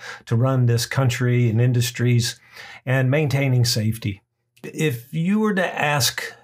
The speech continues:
people, "What is the difference in experience and formal training?"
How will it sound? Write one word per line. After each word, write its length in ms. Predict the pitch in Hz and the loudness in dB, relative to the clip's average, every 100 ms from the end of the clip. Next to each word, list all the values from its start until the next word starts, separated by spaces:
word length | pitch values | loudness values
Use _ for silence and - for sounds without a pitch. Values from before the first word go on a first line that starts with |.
| _ | _
people, 680 | - 156 120 135 127 123 - - - - - | -2 0 0 0 0 0 -4 -16 -18 -12 -2
"What 180 | 165 | 0
is 180 | 190 - | 0 -2
the 100 | 156 | 0
difference 640 | 120 113 - 139 135 127 - | 2 2 0 0 0 -2 -2
in 220 | - 123 | 0 2
experience 920 | 120 - - 147 143 139 139 131 - | 2 -2 -2 0 0 2 0 0 0
and 240 | 120 117 | 2 2
formal 360 | 120 143 135 117 | 0 0 0 0
training?" 520 | - 127 127 104 92 | 0 0 2 2 -2